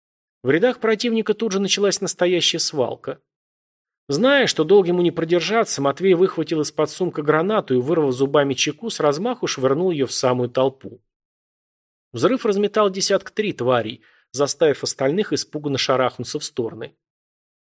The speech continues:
Выпустив последние патроны, он сменил обойму и бросился в атаку. Это было самоубийство, но он не мог по-другому. Он не мог бросить Роя одного. Ведь пёс мог драться только тем, что дала ему природа, а значит, место проводника было там,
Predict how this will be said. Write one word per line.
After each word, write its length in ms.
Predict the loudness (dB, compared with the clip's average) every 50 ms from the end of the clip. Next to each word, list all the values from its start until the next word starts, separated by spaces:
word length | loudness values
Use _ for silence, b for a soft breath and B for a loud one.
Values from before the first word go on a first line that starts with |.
| _ _ _ _
Выпустив 600 | -2 4 4 4 4 4 0 -6 -4 -4 -6 -4
последние 540 | _ -2 -2 0 0 0 0 0 0 -4 -2
патроны, 480 | 0 -2 -2 0 0 0 0 2 2 0
он 100 | -2 -2
сменил 380 | -4 -4 -2 0 0 2 2
обойму 460 | 2 0 0 0 -2 -2 0 0 -2 0
и 20 |
бросился 520 | 0 -2 -2 -2 -4 -4 -6 -4 -2 -2
в 60 | 0 -2
атаку. 580 | -2 -4 -6 -12 -12 -12 -12 _ -20 -20 _ _ _ _ _ _ _ _ _ _ _ _ _ _ _ _ _ _ _ _ _ _ _ _ _
Это 180 | -2 -2 0 2
было 160 | 2 2 2
самоубийство, 920 | 0 0 -2 0 0 0 0 0 -2 -2 -4 -4 -6 -8 -16 -18 -18 _ _ _ _ _ _ _ _
но 140 | -2 0 0
он 100 | 2 2
не 60 | 0
мог 240 | 0 -2 -4 -4 _
по-другому. 580 | -6 -4 -4 -4 -4 -4 -8 -8 -8 -12 -18 _ _ _ _ _ _ _ _ _ _ _
Он 200 | 0 2 2 4
не 100 | 4 4
мог 360 | 4 4 2 0 -2 -4 -14
бросить 500 | -6 -2 2 2 2 2 2 -2 -2 -2
Роя 300 | 0 2 4 4 4 4
одного. 500 | 2 0 -2 -4 -4 -4 -4 -8 -10 -12 _ _ _ _ _ _ _ _ _ _ _ _ -4
Ведь 180 | -4 -4 -4
пёс 260 | 0 0 0 0 2
мог 180 | 0 -2 -2 0
драться 360 | 0 0 0 0 -2 -4 -4
только 280 | -2 -4 -2 -2 -4 -4
тем, 280 | -4 -2 0 0 0
что 160 | 0 -4 -6 0
дала 240 | 2 2 2 2
ему 140 | 0 0 -2
природа, 540 | -2 -2 -2 0 2 2 2 4 4 2 2
а 40 | 2
значит, 380 | 0 -2 -2 -2 -2 -4 -2
место 300 | -2 -2 -2 -2 -2 -4
проводника 560 | -2 0 0 0 0 -2 -4 -4 0 0 -2 2
было 260 | 2 2 2 2 0
там, 360 | -2 -4 -4 -2 -2 -4